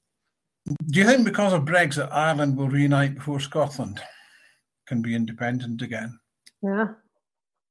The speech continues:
Speaker 1: Ah.
Speaker 2: Um,
Speaker 1: You don't have to answer that if you don't want to.
Speaker 2: It's not, it's not impossible. I th-, I think, um, you know, I think the two are very interconnected.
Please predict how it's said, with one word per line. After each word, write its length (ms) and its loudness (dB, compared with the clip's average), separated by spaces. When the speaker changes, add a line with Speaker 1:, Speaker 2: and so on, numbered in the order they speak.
Speaker 1:
Ah. 340 -4
Speaker 2:
Um, 500 6
Speaker 1:
You 100 2
don't 180 4
have 200 6
to 100 0
answer 280 -2
that 180 2
if 100 -4
you 60 0
don't 200 -2
want 240 -2
to. 160 -2
Speaker 2:
It's 200 4
not, 180 2
it's 320 8
not 180 6
impossible. 840 4
I 140 4
th-, 200 -4
I 120 2
think, 400 -4
um, 540 0
you 140 6
know, 120 4
I 140 4
think 220 2
the 80 2
two 180 -2
are 120 6
very 320 4
interconnected. 840 -6